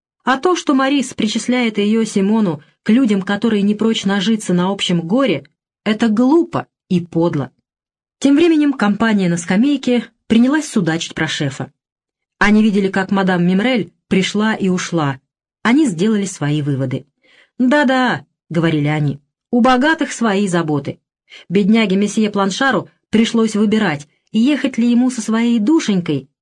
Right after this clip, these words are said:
или оставаться здесь и собирать барыши да охранять свои машины». Когда им приходится выбирать между похотью и корыстью, философски изрёк упаковщик Жорж, корысть всегда берёт верх.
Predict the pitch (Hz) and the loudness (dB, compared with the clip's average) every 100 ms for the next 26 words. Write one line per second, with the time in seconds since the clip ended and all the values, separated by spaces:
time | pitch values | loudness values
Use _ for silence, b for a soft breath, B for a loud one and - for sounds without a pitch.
0 | _ 339 339 302 269 277 285 262 202 175 | _ 0 2 0 -2 -2 -2 -2 0 0
1 | 185 185 - - 220 233 220 233 202 196 | 0 -4 -8 -4 -2 0 2 0 0 0
2 | 247 233 196 185 180 _ 185 185 175 185 | 0 0 -2 -2 -4 _ 0 0 2 0
3 | 180 175 170 170 170 170 170 156 147 _ | 0 0 0 0 0 -2 -4 -4 -8 _
4 | _ _ _ _ _ _ b b b b | _ _ _ _ _ _ b b b b
5 | b b _ - 240 285 302 269 269 294 | b b _ 0 2 2 2 0 0 0
6 | 262 254 247 240 254 269 247 247 214 233 | -2 0 0 2 0 0 0 0 0 -4
7 | - 254 247 233 220 220 214 220 220 349 | -2 -2 0 -2 0 -2 0 0 2 2
8 | 294 - 175 143 127 _ _ _ - 214 | 0 -4 -4 -4 -4 _ _ _ -4 -2
9 | 175 175 214 - 180 170 170 247 247 202 | 0 0 -2 -2 0 0 0 -2 -2 -4
10 | 185 175 175 170 170 160 160 139 - - | -2 0 -2 -2 -4 -2 -2 -2 -6 -14
11 | _ _ _ _ _ _ _ 233 247 359 | _ _ _ _ _ _ _ 2 4 2
12 | 349 - - 196 156 165 208 175 170 160 | 0 -8 -4 -2 -2 0 0 0 -2 -2
13 | 147 139 131 - | -2 -2 -6 -14